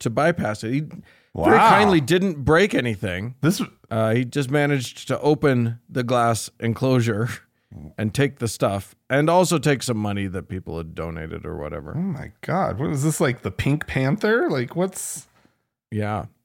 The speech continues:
Speaker 1: Uh, I mean, it's a gold ring. It's not gonna be worth that much, but
Speaker 2: <laughs>
Speaker 1: the, the church is saying, "Well, they won't be able, he won't be able to do much with it because it's well cataloged and we know exactly what it looks like, so he won't be able to sell it without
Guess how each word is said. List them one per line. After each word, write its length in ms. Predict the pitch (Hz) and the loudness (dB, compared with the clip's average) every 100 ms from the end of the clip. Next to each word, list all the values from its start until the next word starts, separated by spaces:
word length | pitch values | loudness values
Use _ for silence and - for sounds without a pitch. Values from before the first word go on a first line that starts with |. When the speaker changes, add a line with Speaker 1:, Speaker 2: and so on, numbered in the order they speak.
| _ | _
Speaker 1:
Uh, 240 | 107 123 131 | -2 0 2
I 100 | 170 | 4
mean, 180 | 208 202 | 4 4
it's 140 | 175 | 2
a 40 | 190 | 2
gold 320 | 170 196 165 | 4 4 6
ring. 280 | 156 151 139 | 6 6 4
It's 220 | 127 120 | 0 -2
not 260 | 131 117 - _ - | 0 0 -4 _ -8
gonna 140 | 113 | -6
be 100 | 104 | -4
worth 220 | 104 98 85 92 | -4 -4 -6 -4
that 240 | 101 98 | -4 -4
much, 300 | 90 87 85 | -6 -8 0
but 260 | 123 117 - - - | 0 0 -6 -14 -20
Speaker 2:
<laughs> 300 | _ _ _ | _ _ _
Speaker 1:
the, 180 | 127 139 | -2 0
the 200 | 131 151 | 0 -2
church 280 | 127 185 156 | 2 0 2
is 140 | 139 | 0
saying, 300 | 139 127 120 | 2 2 2
"Well, 320 | 123 135 127 117 | 2 4 4 2
they 120 | 127 | 4
won't 220 | 151 175 | 4 4
be 100 | 160 160 | 4 6
able, 220 | 156 156 | 4 4
he 100 | 147 | 4
won't 200 | 160 165 | 4 2
be 60 | 165 | 2
able 160 | 151 | 2
to 80 | 143 | 2
do 160 | 135 156 | 2 4
much 240 | 160 143 | 4 4
with 120 | 143 | 2
it 140 | 139 120 | 2 0
because 520 | 120 123 117 104 - - 95 | 0 0 0 -4 -14 -12 -8
it's 200 | 107 110 | -6 -2
well 320 | 135 175 165 | 0 2 0
cataloged 760 | - 156 151 147 143 139 127 120 | 0 0 2 2 4 2 0 -2
and 260 | 110 110 147 _ _ _ _ - | -2 -4 -8 _ _ _ _ -2
we 120 | 120 | 0
know 160 | 131 123 | 2 2
exactly 500 | 120 101 135 - 147 | 0 0 -2 2 2
what 140 | 131 | 2
it 80 | 127 | 0
looks 260 | 139 131 - | -2 -2 -2
like, 220 | 95 87 | -2 -4
so 120 | 98 | -4
he 40 | 110 | -2
won't 240 | 131 123 | -2 0
be 80 | 135 | -2
able 160 | 123 | -2
to 60 | 117 | -4
sell 300 | - 156 127 | 0 2 2
it 100 | 101 | 0
without 320 | 95 104 92 | -4 -6 -8